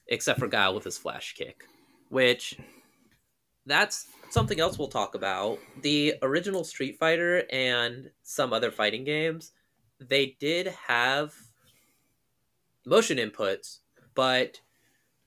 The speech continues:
Street Fighter Two really expanded upon it. Like Zangief, he has his pile driver, what you, which you need to do a full circle forward, which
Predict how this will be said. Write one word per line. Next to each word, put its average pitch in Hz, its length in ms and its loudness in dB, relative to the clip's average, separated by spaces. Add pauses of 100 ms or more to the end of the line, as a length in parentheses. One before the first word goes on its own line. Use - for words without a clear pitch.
(300)
Street 160 360 -6
Fighter 165 320 4
Two 147 360 -6
really 127 440 0
expanded 107 560 -2
upon 156 340 0
it. 160 300 -2
Like 107 200 -2
Zangief, 113 640 -2 (220)
he 120 100 -6
has 101 180 0
his 95 100 -10
pile 139 340 2
driver, 104 360 -2
what 95 120 -4
you, 98 200 -10 (120)
which 101 300 -2
you 101 80 -6
need 98 160 -4
to 110 60 -10
do 104 120 -2
a 92 60 -2
full 98 560 0 (1000)
circle 123 380 2
forward, 117 640 2 (840)
which 107 580 -2